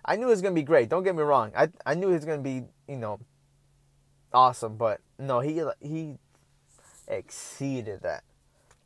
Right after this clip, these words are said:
And so he's gonna make a huge difference within the next few games. Um, I just don't think Roma has what it takes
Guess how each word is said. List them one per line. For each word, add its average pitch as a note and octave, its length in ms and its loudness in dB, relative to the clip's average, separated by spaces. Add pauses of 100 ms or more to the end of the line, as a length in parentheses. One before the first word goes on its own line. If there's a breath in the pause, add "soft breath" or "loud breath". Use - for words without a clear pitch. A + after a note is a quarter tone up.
(160)
And B2+ 180 -4
so C3+ 200 4
he's F3 180 -2
gonna F3 160 -6
make D3 160 -4
a C3 60 -2
huge G#3 360 -8
difference E3+ 560 -4
within D3 340 -6
the C#3 100 -8
next C3 300 -10
few C#3+ 160 -12
games. C3 580 -8 (640 soft breath)
Um, A2 340 -4
I C#3+ 140 2
just D#3 160 -10
don't E3 160 -2
think D3 160 -4
Roma C#3 340 2
has C3+ 340 0
what C3 220 0
it A#2+ 140 -4
takes C3 540 -4